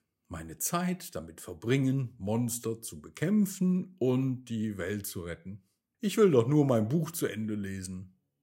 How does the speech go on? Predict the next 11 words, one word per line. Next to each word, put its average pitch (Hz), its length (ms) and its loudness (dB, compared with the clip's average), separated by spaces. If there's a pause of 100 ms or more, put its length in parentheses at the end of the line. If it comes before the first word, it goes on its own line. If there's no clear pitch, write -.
(200)
Aber 190 920 -8
sie 147 400 -10
wusste, 190 880 -8 (280)
dass - 200 -10
sie 160 120 -10
das 131 260 -6
Problem 143 600 -2
nicht 147 460 -6
einfach 127 540 -6
ignorieren 143 760 0
konnte. 92 520 -12